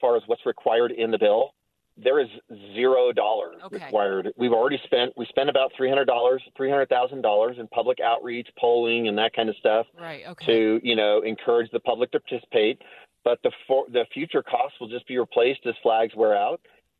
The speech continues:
Speaker 1: The funny thing is, the referendum is actually gonna cost the taxpayers another approximately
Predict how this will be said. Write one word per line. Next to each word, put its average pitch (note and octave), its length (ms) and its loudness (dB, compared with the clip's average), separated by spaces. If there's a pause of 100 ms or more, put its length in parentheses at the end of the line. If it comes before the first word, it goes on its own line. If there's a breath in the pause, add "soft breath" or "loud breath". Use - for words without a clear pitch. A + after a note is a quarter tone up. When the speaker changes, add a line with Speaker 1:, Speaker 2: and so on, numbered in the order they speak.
(140)
Speaker 1:
The B2+ 140 0
funny E3+ 260 -2
thing B2+ 220 -2
is, A#2 220 2 (340 soft breath)
the C3 140 2
referendum C3+ 840 0 (280)
is B2+ 180 0 (140)
actually B2+ 680 0
gonna B2+ 220 0
cost - 340 -6 (100)
the B2 200 -2
taxpayers A#2+ 640 0 (420 soft breath)
another B2+ 460 2 (180)
approximately B2 640 -2